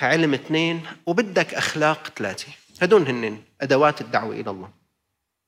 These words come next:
صلة بالله وعلم وأخلاق. بدك كمان أخلاق عالية. ليش أخلاق عالية؟ لأنه مرات أنت بتشتغل بالدعوة إلى الله بيضحكوا عليك.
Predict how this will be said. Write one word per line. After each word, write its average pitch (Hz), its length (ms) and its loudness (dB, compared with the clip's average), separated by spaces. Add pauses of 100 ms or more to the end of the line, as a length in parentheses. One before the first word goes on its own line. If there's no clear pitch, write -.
(240)
صلة 190 340 4
بالله 104 400 -2 (480)
وعلم 214 640 0
وأخلاق. - 420 -8 (340)
بدك 147 380 -6
كمان 147 260 0
أخلاق 123 420 0
عالية. 107 220 -4
ليش 214 240 2
أخلاق 185 400 0
عالية؟ 147 280 0 (420)
لأنه 185 460 2
مرات 185 600 4
أنت 202 240 0
بتشتغل 190 460 2
بالدعوة 185 440 4
إلى 175 80 4
الله 196 200 6
بيضحكوا 131 560 -2
عليك. - 440 -6